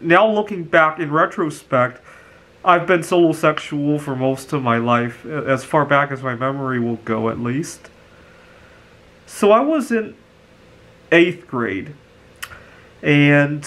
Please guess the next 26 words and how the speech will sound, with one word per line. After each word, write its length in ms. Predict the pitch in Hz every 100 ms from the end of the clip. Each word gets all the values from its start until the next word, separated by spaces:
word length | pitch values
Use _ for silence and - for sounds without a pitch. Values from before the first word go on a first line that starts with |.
| 151
um, 180 | 143 147
I 160 | 147
had, 420 | 147 151 156 151
uh, 380 | 147 139 135 135 139 _ _ _ -
dug 240 | 214 214
out 240 | 208 196 165
my 240 | 151 135
dad's, 640 | 131 147 135 135 135 - -
um, 300 | 135 120 117
chemistry 580 | 160 160 160 - 127
books 640 | 123 120 127 120 - - - - - _ -
from 160 | 139
when 160 | 131 127
he 80 | 131
was 240 | 135 120
in 100 | 120
college 580 | 120 123 110 113 113 113
and 160 | 135
taught 220 | 120 147 180
myself 400 | 165 147 160 147
a 60 |
great 420 | 107 107 123 165
deal 240 | 147 165 127
of 80 | -
chemistry, 720 | 131 156 170 - - 110 98
actually. 720 | 98 101 - 120 110 104 104